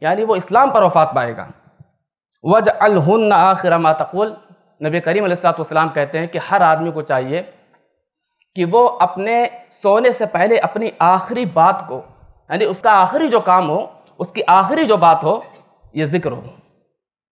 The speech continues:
यानी ये दुआ पढ़ के वो सो जाए। तो ये सोने से पहले नबी करीम अलैहिस्सलातु वस्सलाम ने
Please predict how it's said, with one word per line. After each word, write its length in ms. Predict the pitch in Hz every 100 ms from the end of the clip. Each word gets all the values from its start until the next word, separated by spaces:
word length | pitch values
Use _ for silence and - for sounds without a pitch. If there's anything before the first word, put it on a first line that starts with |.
| _ -
यानी 160 | 214 247
ये 140 | 247
दुआ 240 | 190 202 247
पढ़ 140 | 254
के 60 | 285
वो 120 | 311
सो 160 | - 196
जाए। 240 | 135 - - _
तो 120 | 170
ये 140 | 240
सोने 260 | 247 208 226
से 100 | 220
पहले 220 | 196 202
नबी 100 | 196 196
करीम 200 | 185 202
अलैहिस्सलातु 340 | 180 185 180
वस्सलाम 260 | 175 175 170
ने 120 | 170